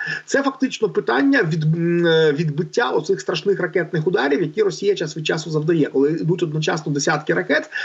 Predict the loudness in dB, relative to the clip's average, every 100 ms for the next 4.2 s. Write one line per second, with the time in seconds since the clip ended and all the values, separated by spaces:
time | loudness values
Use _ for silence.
0 | -2 0 0 0 0 -2 -2 0 0 0
1 | 0 0 0 -2 0 2 2 2 0 0
2 | 0 0 0 0 0 0 0 -2 -2 -4
3 | -8 -10 _ _ _ -18 -12 -12 -6 0
4 | 2 0